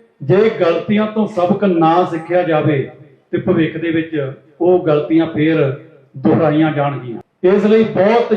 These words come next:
ਜ਼ਰੂਰੀ ਹੈ ਕਿ ਜਿਹੜੀਆਂ ਗਲਤੀਆਂ ਸਾਡੇ ਇਸ ਸੰਘਰਸ਼ ਦੇ ਵਿੱਚ ਹੋਈਆਂ, ਉਹਨਾਂ ਦੀ ਪੜਚੋਲ ਕੀਤੀ ਜਾਵੇ, ਉਹਨਾਂ ਨੂੰ ਮੰਨਿਆ ਜਾਵੇ। ਇਹ ਕਿਤਾਬ ਜਿਹੜੀ ਹੈ, ਇਹਦੇ ਵਿੱਚ ਭਾਈ ਹਰਮਿੰਦਰ ਸਿੰਘ ਸੰਧੂ ਦਾ ਕਤਲ,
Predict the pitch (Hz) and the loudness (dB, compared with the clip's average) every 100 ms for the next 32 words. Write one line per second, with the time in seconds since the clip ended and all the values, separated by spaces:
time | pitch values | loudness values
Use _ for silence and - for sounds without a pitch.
0 | 143 170 170 180 233 220 170 131 - - | 0 2 4 4 4 4 4 0 -4 -14
1 | - - _ 170 151 175 190 190 160 160 | -18 -20 _ -4 0 2 2 2 2 0
2 | 156 175 175 160 156 160 170 160 - _ | 0 2 2 2 -2 -2 -2 -4 -12 _
3 | 175 185 196 185 185 165 143 - 156 170 | 2 2 2 0 0 2 0 -2 -4 -2
4 | 165 175 - 139 143 151 135 - - _ | -2 0 -2 0 2 2 0 -6 -18 _
5 | - 196 226 240 233 - 196 - 180 208 | 0 2 4 2 0 0 0 2 4 4
6 | 202 190 202 190 180 190 202 202 202 190 | 2 0 0 2 2 4 4 4 2 2
7 | 156 165 185 180 165 185 196 190 202 208 | 2 2 2 2 0 2 2 2 2 0
8 | 190 175 185 180 156 - - _ _ _ | -2 0 0 -2 -8 -10 -20 _ _ _
9 | _ 135 170 190 170 143 120 - - - | _ -2 2 4 4 2 -2 -8 -18 -20
10 | _ _ _ 170 180 208 190 185 185 190 | _ _ _ 0 2 4 2 2 2 2
11 | 185 - - - _ 170 160 175 180 165 | 0 -4 -18 -20 _ 0 2 2 2 0
12 | 143 139 180 165 151 180 196 165 135 160 | -2 -2 -2 -2 -2 0 2 2 0 -2
13 | 160 175 160 185 139 | -4 -4 -2 0 -2